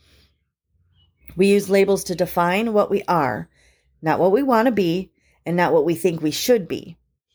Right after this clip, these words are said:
and not what we think we will be. A label defines us as it is. But here's the real kicker on the whole thing, is that there is absolutely no reason for you to choose a label for your witchcraft. You don't need it.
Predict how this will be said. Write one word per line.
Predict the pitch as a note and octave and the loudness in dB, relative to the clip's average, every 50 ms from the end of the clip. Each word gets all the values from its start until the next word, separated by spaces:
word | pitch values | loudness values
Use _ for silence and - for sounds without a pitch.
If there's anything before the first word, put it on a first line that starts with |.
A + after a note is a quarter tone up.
| _ _ _ _ _ _ _ _ _ _ _ - | _ _ _ _ _ _ _ _ _ _ _ -2
and | E3+ F3 F3+ | 0 2 2
not | F3+ F3 - | 2 2 2
what | E3+ F3 - | 2 0 2
we | F3 E3 | 0 0
think | E3 - F3 D#3+ D#3 - | -2 -2 -2 -4 -2 -2
we | D#3+ D#3 D3+ | -2 -2 -2
will | D3+ E3+ A3+ D4 E4 D4 | 0 2 2 2 2 0
be. | F#3 - A#2 - - - D#3 - _ _ _ _ _ _ _ _ _ _ _ - | -2 -4 -8 -10 -10 -16 -20 -20 _ _ _ _ _ _ _ _ _ _ _ -6
A | E3 | -2
label | F3 F3 F3 F3 F3 G#3 A3+ | 2 2 2 2 2 0 0
defines | G#3+ B3+ - - - F3+ E3+ E3+ E3 D#3 D#3 | 0 0 -4 -2 -2 0 0 0 0 0 0
us | D#3+ D3+ D3 - - _ _ - | -2 -2 -2 -4 -8 _ _ -4
as | D3+ D#3+ D#3+ E3+ F#3 F#3+ F3+ - - | -2 0 0 0 0 -2 -2 -4 -4
it | - E3+ E3+ - - _ - | -2 0 0 0 -2 _ -2
is. | D#3+ D#3+ C3+ D#2 A1+ A1 - - - - - _ _ _ _ _ _ _ _ _ _ _ _ _ _ _ - - - - - - - _ _ _ _ _ _ _ _ _ _ _ _ _ - F3+ | 0 0 0 0 -4 -4 -4 -2 -4 -4 -6 _ _ _ _ _ _ _ _ _ _ _ _ _ _ _ -20 -20 -20 -20 -20 -20 -20 _ _ _ _ _ _ _ _ _ _ _ _ _ -6 0
But | F3 B3 A3+ | 0 0 2
here's | G#3 D4+ D#4+ D4 - | 2 0 0 0 0
the | - A3 | 0 0
real | A3 D4+ F4+ F4 | 0 0 -2 0
kicker | - - C4 - - F#3+ | 0 0 -2 0 0 -2
on | F3+ F3 E3+ | -2 -2 -2
the | E3+ | -4
whole | E3 A3 F4 F4+ E4+ | -2 0 0 0 0
thing, | E4+ - F4 F4 C#4 A#3+ A#3+ - | -2 -2 -2 0 0 0 -2 -2
is | - A#3 A3+ G#3 | -2 -2 0 2
that | - A#3 A3 - - | 2 0 0 0 0
there | F#3+ B3 B3 | 0 0 0
is | A#3 G#3 - - | 0 -2 -4 -4
absolutely | A3 C4 B3+ B3 - C4 A#3+ G#3 A#3+ | -2 -2 -2 -2 -4 -2 -2 -2 -2
no | A#3 A#3 A3+ A3 | -2 -2 -2 -2
reason | G3 F#3 G3+ B3 D4+ E4 D#4+ - E3+ - - F3 F#3 - _ _ - _ _ | -2 -2 -2 0 0 0 0 0 -2 -2 -4 -8 -14 -14 _ _ -20 _ _
for | - - A#3 | -2 0 0
you | A3 A3+ | 2 4
to | G#3 G#3 | 2 2
choose | G3 - - B3 B3+ G#3+ G#3+ | 2 0 -2 -2 -2 0 0
a | G#3 | 0
label | F#3+ G#3+ A3 G#3+ G3 F#3 | 2 2 2 2 0 -2
for | - G3 F3+ | -2 -2 -2
your | E3+ F3 | -2 -2
witchcraft. | E3+ F#3+ F3 - - - B2+ D#2+ - - - - | -2 -4 -4 -6 -6 -8 -8 -8 -8 -8 -6 -2
You | F#3 | 0
don't | A3+ C#4 B3+ G#3 | 2 2 4 4
need | G3+ A#3 E4+ G4 D4+ | 4 4 4 2 2
it. | C4 D#4 - - - | 0 -2 -4 -10 -18